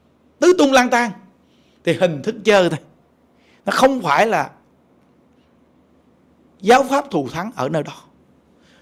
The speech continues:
Nên cái quan trọng mà biết hộ trì cho đại chúng là cái quan trọng. Nên ngày nào những đức cũng gầy dựng tín nguyện cho quý vị. Một trăm phần trăm những đức chưa bao giờ kêu quý vị đi theo những đức, mà những đức khuyên quý vị là ở nơi nào tu ở nơi đó, và gầy dựng tín nguyện và tin Đức Phật A Di Đà.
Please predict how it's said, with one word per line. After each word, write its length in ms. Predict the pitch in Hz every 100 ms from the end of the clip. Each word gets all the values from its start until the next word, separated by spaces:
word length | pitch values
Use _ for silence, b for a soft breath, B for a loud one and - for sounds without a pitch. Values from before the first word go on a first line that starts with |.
| -
Nên 120 | 226
cái 160 | 269
quan 340 | 294 254 247 226
trọng 180 | 151 165
mà 80 |
biết 160 | 151 226
hộ 340 | 180 170 226 -
trì 220 | 220 180
cho 80 | 175
đại 140 | 139
chúng 240 | 143 208 247
là 80 | 196
cái 140 | 190
quan 220 | 214 185
trọng. 160 | 185 - _ B B B
Nên 140 | 247
ngày 200 | 220 190
nào 140 | 196 196
những 140 | 202
đức 120 | 285
cũng 120 | 269
gầy 180 | 240 190
dựng 160 | 165 185
tín 140 | 320
nguyện 200 | 277 175
cho 60 | 208
quý 100 | 226
vị. 180 | 160 135 - _ _ b b b b
Một 240 | 175 185
trăm 260 | 269 285 277
phần 180 | 202 156
trăm 180 | 226 214
những 120 | 196
đức 100 | - 247
chưa 120 | 254
bao 100 | 240
giờ 160 | 208 165
kêu 140 | 226 233
quý 40 |
vị 140 | 196
đi 120 | 175 190
theo 200 | - 190
những 160 | 156
đức, 140 | 185 - _ _ _ b b b _ -
mà 140 | 170
những 220 | 160 165
đức 120 | 190 -
khuyên 220 | 240 226
quý 60 | 233
vị 140 | 160
là 140 | 151 -
ở 200 | 135 180
nơi 140 | 226
nào 200 | 202 135
tu 280 | 123 202 196
ở 20 |
nơi 160 | 208 185
đó, 140 | 180 - _ b b b
và 80 | 170
gầy 220 | 170 185
dựng 160 | 160 156
tín 200 | 269 -
nguyện 200 | 165 151
và 80 | 143
tin 280 | - 262 247
Đức 100 | -
Phật 100 | 190
A 80 | 180
Di 140 | 180
Đà. 180 | 165 -